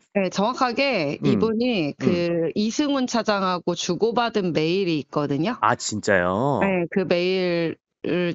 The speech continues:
Speaker 1: 이따가 개인정보 지우고 좀 방송을 해주십시오. 제가
Speaker 2: 네네.
Speaker 1: 보내드릴 테니까.
Speaker 2: 네.
Speaker 1: 거기 보면은
Speaker 2: 네.
Speaker 1: 어, 시월 삼 일 오후 두 시.
Speaker 2: 네네.
Speaker 1: 어, 포트리
Speaker 2: 더블트리
Speaker 1: 앤 시바-
Speaker 2: 호텔이네요. 네,
Speaker 1: 네, 더블트리
Speaker 2: 뉴저지.
Speaker 1: 호텔. 네,
Speaker 2: 네.
Speaker 1: 뉴저지. 네, 그러니까
Speaker 2: 네.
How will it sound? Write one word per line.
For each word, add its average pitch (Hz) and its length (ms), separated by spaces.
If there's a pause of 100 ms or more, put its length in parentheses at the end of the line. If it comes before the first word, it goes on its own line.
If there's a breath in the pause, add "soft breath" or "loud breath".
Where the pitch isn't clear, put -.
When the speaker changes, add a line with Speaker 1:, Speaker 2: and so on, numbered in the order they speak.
Speaker 1:
이따가 180 500
개인정보 185 500
지우고 190 460
좀 185 160
방송을 170 380
해주십시오. 196 640
제가 165 140
Speaker 2:
네네. 143 120
Speaker 1:
보내드릴 165 340
테니까. 185 400 (220 loud breath)
Speaker 2:
네. 98 180 (140 loud breath)
Speaker 1:
거기 208 180
보면은 190 760
Speaker 2:
네. 98 240 (300)
Speaker 1:
어, 160 560 (160)
시월 302 360
삼 285 300
일 294 200
오후 208 260
두 175 180
시. 147 320 (160)
Speaker 2:
네네. 101 440 (100)
Speaker 1:
어, 160 240 (100)
포트리 247 880 (260)
Speaker 2:
더블트리 202 420
Speaker 1:
앤 202 60
시바- 196 80
Speaker 2:
호텔이네요. 131 560
네, 107 240
Speaker 1:
네, 190 140
더블트리 196 200 (160)
Speaker 2:
뉴저지. 175 240
Speaker 1:
호텔. 170 220 (160)
네, 190 140
Speaker 2:
네. 202 120
Speaker 1:
뉴저지. 202 500
네, 156 340
그러니까 104 240
Speaker 2:
네. 90 120